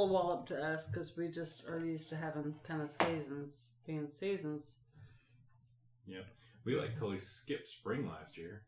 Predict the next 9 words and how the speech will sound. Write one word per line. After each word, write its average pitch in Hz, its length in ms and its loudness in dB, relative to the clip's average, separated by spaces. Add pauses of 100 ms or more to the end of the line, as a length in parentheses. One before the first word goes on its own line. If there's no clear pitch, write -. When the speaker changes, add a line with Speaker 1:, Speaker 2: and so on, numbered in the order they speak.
(160)
Speaker 2:
It's 85 180 -10
just - 160 -12
like, 85 140 -4 (580)
it 104 100 -2
was 92 160 -4
like 87 160 0 (180)
Speaker 1:
It 214 140 8
was 214 200 4
weird. 196 280 2